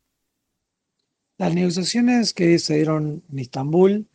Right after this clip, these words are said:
lamentablemente, no han logrado conseguir un alto el fuego.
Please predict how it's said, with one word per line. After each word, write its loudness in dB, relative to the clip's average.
lamentablemente, 0
no -2
han 0
logrado 2
conseguir -4
un -6
alto -2
el -2
fuego. 0